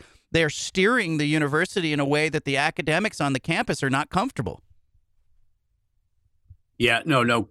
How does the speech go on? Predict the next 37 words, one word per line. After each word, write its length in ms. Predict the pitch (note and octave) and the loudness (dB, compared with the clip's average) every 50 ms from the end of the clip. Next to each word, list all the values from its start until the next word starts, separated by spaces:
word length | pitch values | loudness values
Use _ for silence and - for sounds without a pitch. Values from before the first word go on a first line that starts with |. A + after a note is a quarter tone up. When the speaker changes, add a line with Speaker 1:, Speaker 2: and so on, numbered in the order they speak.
| - - - | -10 -8 -2
Speaker 2:
no 200 | B2 C3 B2+ A#2+ | 0 0 0 0
question 360 | - D3 C3+ B2 - - A2 | 0 -2 -2 -2 -2 -4 -4
about 220 | G#2 A2+ G#2 - | -4 -4 -4 -2
that. 240 | - C3 A#2 - A#2+ | -2 -2 -2 -2 -2
What 180 | B2 C#3+ D3 D3+ | 0 2 2 2
do 60 | D#3+ | 2
you, 240 | D#3+ D3+ D3+ D#3 D3+ | 2 2 0 0 0
what 320 | B2 B2+ A#2+ D3 E3 G3 | -2 -4 -2 -2 -2 -2
has 180 | G#3+ E3 B2 B2 | -2 -4 -4 -4
you, 120 | C3 C#3 | -6 -6
been 240 | - D3 C#3+ B2+ B2+ | -4 -4 -6 -4 -4
your 300 | B2+ C3 C3+ C#3+ D3+ C#3+ | -4 -2 -2 -2 -4 -6
takeaway 1000 | - - - C3+ D3 C#3+ - B2 G#2+ G#2 G#2 G2 F#2+ F#2+ F#2+ F#2 F#2 G2 F#2+ - _ _ _ _ _ _ _ _ _ _ _ _ _ _ _ _ _ _ _ _ _ | -10 -10 -8 -8 -6 -6 -6 -6 -4 -2 -2 -2 -2 -4 -4 -6 -6 -8 -10 -12 _ _ _ _ _ _ _ _ _ _ _ _ _ _ _ _ _ _ _ _ _
in 100 | - - | -12 -10
terms 340 | - - - D3+ C#3+ B2+ G#2+ | -6 -2 0 2 2 2 2
of 140 | B2+ A#2 G#2+ | 0 0 0
the, 240 | A2 G#2+ G#2+ G#2 - - | -2 -2 -4 -4 -8 -6
the 160 | B2+ A2 - | -4 -4 -4
process? 640 | - - - A#2+ A2+ A2 G#2 - - G2 D#2+ - - | -2 0 2 4 4 4 2 0 -2 -4 -4 -4 -2
Like, 180 | A#2+ A#2+ A2+ G2+ - - | 0 0 0 -2 -4 -4
y-, 120 | A#2 A#2+ | -4 -4
baseball 520 | G#2+ - - C3 C3+ C3 - C3+ B2 B2 | -4 -2 0 0 0 0 -2 -2 -2 -2
analogy, 560 | A#2+ A#2 A2+ A2+ A2 A2 G#2+ F#2 - G#2+ G2 F#2 | -2 -2 0 0 0 -2 -4 -6 -8 -8 -8 -8
do 140 | - A#2 | -6 -4
you 200 | A#2 A#2 B2 D#3 | -2 0 0 0
think 360 | D3 D3 - F3+ F3 G3 G3+ - | 0 -2 -4 -4 -4 -4 -6 -10
the 80 | G3+ | -10
Pac-twelve's 580 | E3+ - - F3+ F3+ - - G3+ G3 F#3+ F3+ F3 | -6 -4 -4 -4 -4 -4 -2 0 0 2 2 0
in 120 | F#3 F#3 | 0 0
the 60 | F3+ | 0
bottom 360 | D#3+ D3 D#3+ D#3+ E3+ F#3 F3+ F#3 | 0 2 2 4 2 2 0 0
of 80 | F3 | -2
the 80 | E3 D#3+ | 0 0
ninth 340 | D#3+ D#3+ D#3 E3 F#3 - - | 0 0 -2 -2 -4 -8 -12
at 120 | F3+ - | -14 -10
this 160 | G3+ F#3 - | -10 -10 -10
point? 340 | - - G#3 G3+ G3+ G#3 | -8 -6 -4 -4 -4 -4